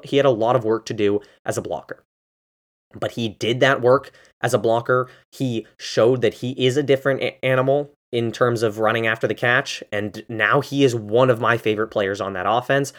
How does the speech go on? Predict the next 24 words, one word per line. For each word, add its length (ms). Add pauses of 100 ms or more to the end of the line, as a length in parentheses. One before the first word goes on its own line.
(200)
I, 300 (300)
I 120
will 200
never, 480
ever 300
underestimate 600
the 80
ability 380
of 80
a 40
South 280
Dakota 280
kid 200
again. 240 (480)
Get 140
them 180
the 40
football. 540 (220)
They 400 (180)
are 140
different. 420
And 160
Tucker 240
Kraft, 400